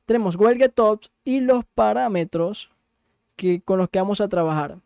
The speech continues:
Cuando un parámetro va a recibir un argumento, se va a utilizar el parámetro y dos puntos. Esos dos puntos es señal del argumento que queremos inyectarle.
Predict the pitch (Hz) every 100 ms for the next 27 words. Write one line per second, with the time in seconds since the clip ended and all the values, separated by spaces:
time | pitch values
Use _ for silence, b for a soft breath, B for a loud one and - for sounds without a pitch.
0 | _ - 214 208 269 269 285 277 254 202
1 | 185 185 202 233 220 208 196 202 214 202
2 | 214 208 175 175 160 180 202 208 190 175
3 | 175 180 214 247 254 269 - 220 190 185
4 | - 214 170 165 190 185 269 233 - 254
5 | 226 233 - 233 226 240 226 233 208 190
6 | 180 196 247 269 269 208 185 175 180 185
7 | 165 151 165 147 -